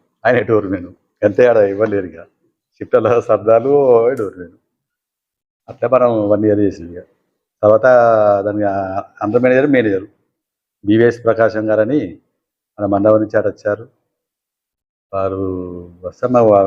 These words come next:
వన్ ఇయర్ చేసాం. వన్ ఇయర్ తర్వాత మళ్ళీ మాకు ట్రాన్స్‌ఫర్ వచ్చింది ఇక. అక్కడి నుంచి మళ్ళీ నాకు ఎస్ఆర్ వన్, ఎస్ఆర్ వన్ ఓవర్మెన్ ఇక మేము. ఆ సర్టిఫికెట్స్ వచ్చినాయి, కంపెనీలో ప్రొడ్యూస్ చేయగానే ఓవర్మెన్ ఇచ్చేశారు.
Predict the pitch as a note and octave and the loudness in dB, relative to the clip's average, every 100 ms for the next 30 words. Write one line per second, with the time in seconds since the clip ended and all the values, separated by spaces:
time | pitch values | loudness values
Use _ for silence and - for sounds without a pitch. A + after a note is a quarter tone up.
0 | G2+ G2+ G#2+ G#2 G2 A2+ B2 A2 G2+ A2 | 0 -4 0 0 0 -2 -4 -2 0 0
1 | B2+ A#2 A#2+ A#2+ A#2+ A2+ A2 F#2+ F2 E2+ | 0 0 0 0 -2 0 -2 -4 _ _
2 | _ _ _ _ _ _ _ - - A#2 | _ _ _ _ _ _ _ -18 -2 -2
3 | A2+ C3 A#2+ A#2 A#2 G#2 G2 A2 G#2 F#2+ | -2 -4 0 0 2 0 0 -2 -2 -6
4 | - _ _ _ _ _ _ _ _ _ | -8 _ _ _ _ _ _ _ _ _
5 | _ _ - G#2+ B2+ C3 C3 A#2+ A2+ G#2+ | _ _ -16 -4 0 0 0 0 -2 -6
6 | F#2 F2 - _ _ _ _ _ G2 A2 | -8 -14 -20 _ _ _ _ _ -8 -6
7 | - - A#2 A#2+ - B2+ D3 D#3 _ _ | -6 -4 -2 -2 -4 -4 -6 -8 _ _
8 | _ _ - G#2 G#2+ A#2 A#2+ A2 G#2+ A#2 | _ _ -6 -4 0 -2 -2 -4 0 2
9 | A2 G#2+ F#2+ G#2 B2 A#2+ A2 G#2 - F2 | 2 -2 -6 -2 0 0 -2 -4 -6 -10